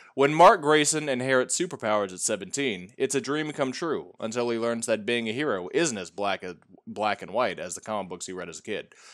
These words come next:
From visionary creators Robert Kirkman, Cory Walker, and Ryan Ottley, Invincible: The Ultimate Collection Volume one collects the Invincible comic book series, issues one through thirteen, or trade paperbacks one and two. Uh, that's a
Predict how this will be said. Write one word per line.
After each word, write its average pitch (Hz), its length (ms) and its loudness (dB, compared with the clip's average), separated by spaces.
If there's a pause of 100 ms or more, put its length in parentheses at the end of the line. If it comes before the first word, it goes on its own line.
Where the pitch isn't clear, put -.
(140)
From 113 180 -6
visionary 139 440 0
creators 127 480 0
Robert 135 420 2
Kirkman, 175 440 -4
Cory 123 280 0
Walker, 127 400 0
and 104 140 -2
Ryan 117 200 0
Ottley, 92 520 0
Invincible: 120 560 -4
The 113 140 -2
Ultimate 110 340 0
Collection 107 380 -4
Volume 101 320 -2
one 120 280 -2
collects 98 420 -4
the 98 120 -8
Invincible 92 400 -8
comic 120 260 -2
book 110 120 -10
series, 107 480 -6 (300)
issues 117 640 -4
one 113 260 -4
through 113 140 -8
thirteen, 90 580 -10 (220)
or 104 260 -4
trade 85 280 -10
paperbacks 76 560 -10 (260)
one 90 180 -10
and 85 120 -14
two. 78 260 -10 (420)
Uh, 107 440 2
that's 175 420 8
a 123 380 6